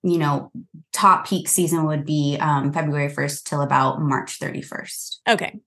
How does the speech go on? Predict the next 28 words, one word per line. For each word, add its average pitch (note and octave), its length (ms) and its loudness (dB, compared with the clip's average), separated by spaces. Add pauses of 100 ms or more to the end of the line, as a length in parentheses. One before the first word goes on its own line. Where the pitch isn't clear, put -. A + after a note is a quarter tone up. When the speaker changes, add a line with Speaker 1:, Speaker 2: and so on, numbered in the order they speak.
(160)
Speaker 2:
cool. - 360 -8
So G#3 180 6
not A3+ 320 10
a B3 40 10
lot A#3 200 8
of G#3+ 80 8
rentals G#3 380 6
in G3 100 2
the F3+ 80 0
summer F#3 460 2
because F3+ 360 0
it E3 160 -2
gets E3+ 360 4 (160)
really D#3+ 760 2
hot, - 540 2 (160)
right? E3 440 4
Like, F3+ 200 -4
Speaker 1:
Right. C#3 100 2
Speaker 2:
super - 220 4 (100)
hot. - 220 -6
Speaker 1:
Yeah, D3+ 140 -8 (140)
they G3 120 2
d-, G3+ 220 0
they G3+ 140 6
definitely A3 440 6
slow E3+ 320 0
down. D3 460 2
Um, C#3 640 0